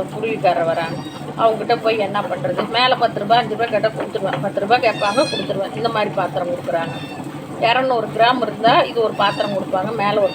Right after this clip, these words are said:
பத்து ரூபாய். சரின்னு கொடுத்துருவோம். பாருங்க, நல்லா மாகாவும். நல்லா தண்ணி ஊத்தி ஊத்தி நான் பாருங்க வலிக்கிறதுக்கு முன்ன காமிக்கிறேன். காஃபி டம்ளர் ரெண்டு டம்ளர் தான் போட்டிருக்கிறேன். இப்பயே பாருங்க எப்படி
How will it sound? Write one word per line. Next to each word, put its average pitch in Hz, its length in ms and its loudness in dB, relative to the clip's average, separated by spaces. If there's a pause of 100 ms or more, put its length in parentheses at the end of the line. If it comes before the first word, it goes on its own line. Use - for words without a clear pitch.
பத்து - 240 0
ரூபாய். 196 260 0 (880)
சரின்னு 220 420 0 (220)
கொடுத்துருவோம். 202 440 -4 (2000)
பாருங்க, 202 260 -4 (460)
நல்லா 254 480 2 (120)
மாகாவும். 226 520 2 (540)
நல்லா 233 300 2 (120)
தண்ணி 247 200 2 (100)
ஊத்தி 233 220 -6
ஊத்தி 269 160 0 (100)
நான் 226 140 2
பாருங்க 220 280 4
வலிக்கிறதுக்கு 214 500 -2
முன்ன 226 140 2 (100)
காமிக்கிறேன். 202 500 2 (1080)
காஃபி 262 360 4
டம்ளர் 220 360 4
ரெண்டு 220 160 0 (100)
டம்ளர் 208 360 2
தான் 226 140 2
போட்டிருக்கிறேன். 208 560 0 (1400)
இப்பயே 240 320 0
பாருங்க 202 300 2
எப்படி 196 160 -4